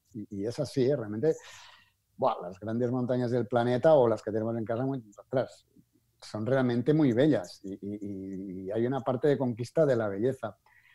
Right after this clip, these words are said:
En segundo lugar está la parte del reto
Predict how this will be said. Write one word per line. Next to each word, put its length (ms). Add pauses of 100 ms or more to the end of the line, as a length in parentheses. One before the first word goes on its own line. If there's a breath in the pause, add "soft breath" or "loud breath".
(200 soft breath)
En 140
segundo 480
lugar 360
está 280
la 140
parte 260
del 180
reto 420